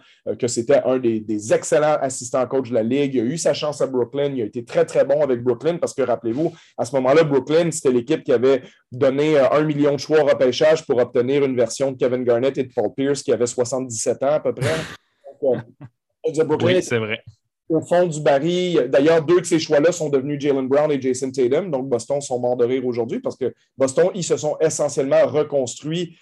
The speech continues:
Speaker 1: sur les choix au repêchage que Brooklyn leur ont donnés. Donc, ils ont, ils ont, ils ont, ils ont donné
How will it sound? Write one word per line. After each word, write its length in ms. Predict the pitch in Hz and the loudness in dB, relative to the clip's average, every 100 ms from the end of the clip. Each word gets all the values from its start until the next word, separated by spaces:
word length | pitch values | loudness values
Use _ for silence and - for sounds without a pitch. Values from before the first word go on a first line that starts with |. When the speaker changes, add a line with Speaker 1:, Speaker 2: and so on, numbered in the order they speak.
| _ _ | _ _
Speaker 1:
sur 600 | - - 170 165 160 127 | -8 0 4 4 2 0
les 220 | 135 147 | 0 2
choix 260 | 131 151 151 | 0 2 2
au 40 | |
repêchage 400 | 139 135 127 147 | 4 0 0 0
que 60 | 143 | 0
Brooklyn 300 | 127 123 139 | -2 -2 0
leur 180 | 143 127 | 0 0
ont 80 | 123 | 0
donnés. 280 | 113 131 | 0 -2
Donc, 220 | 131 117 135 | -4 -4 -4
ils 40 | |
ont, 120 | 117 - _ | -4 -8 _
ils 80 | - | -4
ont, 140 | 185 180 | -2 0
ils 100 | 160 | 2
ont, 220 | 147 143 170 | 2 2 2
ils 80 | 208 | 4
ont 120 | 165 | 4
donné 520 | 160 151 180 175 | 4 4 4 2